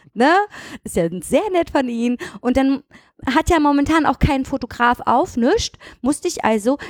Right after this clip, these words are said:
in so eine hässliche Fotofix-Box. Ich seh aus wie die letzte R A F-Terroristin aus de-, auf diesem Bild, ne? Richtig schlimm. Das ist jetzt auf meinem neuen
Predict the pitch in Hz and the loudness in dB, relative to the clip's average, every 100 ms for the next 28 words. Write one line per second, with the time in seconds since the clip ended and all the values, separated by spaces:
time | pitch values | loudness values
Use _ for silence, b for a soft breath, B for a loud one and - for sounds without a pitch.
0 | 226 247 247 254 262 254 233 277 - 269 | -4 -2 0 0 0 0 0 0 0 -2
1 | 254 - - - 403 - 466 - 220 - | -2 -6 -10 -2 0 2 0 0 -4 -4
2 | - - - 233 - - - B B B | -10 -6 2 2 2 -4 -14 B B B
3 | 269 - - 311 381 - 247 262 247 - | -2 -2 0 2 0 -4 -4 -2 -2 -2
4 | 254 311 - 330 - 269 262 247 240 - | 2 2 0 -4 0 2 4 2 2 0
5 | 320 - - - - - - 302 226 226 | -2 -2 -18 -20 -20 -14 0 2 2 -2
6 | - 226 - 233 196 202 - - 226 - | 0 -2 0 -2 0 -2 -4 -4 -4 -4
7 | 220 - - 220 240 330 440 - 233 285 | -10 -10 -2 2 4 4 2 -2 2 4
8 | 440 B B - 247 427 - - 214 180 | 2 B B -6 0 0 -2 -4 -4 -2
9 | - - - 220 226 311 - 269 311 - | -6 -8 -4 2 2 2 0 0 0 -2
10 | 285 - 277 262 254 262 254 | 0 0 2 2 4 2 2